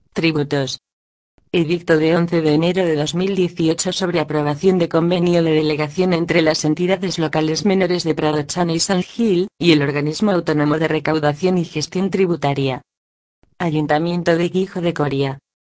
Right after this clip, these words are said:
Urbanismo. Anuncio de quince de enero de dos mil dieciocho sobre estudio de detalle.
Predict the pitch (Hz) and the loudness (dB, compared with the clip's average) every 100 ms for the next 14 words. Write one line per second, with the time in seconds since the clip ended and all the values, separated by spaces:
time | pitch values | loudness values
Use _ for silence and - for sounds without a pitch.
0 | _ _ _ _ - 196 170 160 180 160 | _ _ _ _ -2 -2 0 0 0 0
1 | 147 139 - _ _ _ _ _ _ - | -2 -2 -6 _ _ _ _ _ _ -4
2 | 175 165 160 165 160 151 175 170 180 165 | 0 2 2 0 0 -2 -4 -2 0 2
3 | 151 160 175 185 160 147 147 175 196 185 | 4 2 2 0 0 0 -2 -2 0 -2
4 | 175 165 160 165 180 175 151 151 143 180 | 0 0 0 -2 -4 -2 -2 -2 -2 -4
5 | 175 170 156 151 147 151 127 131 | 0 0 0 -2 -2 -2 -4 -8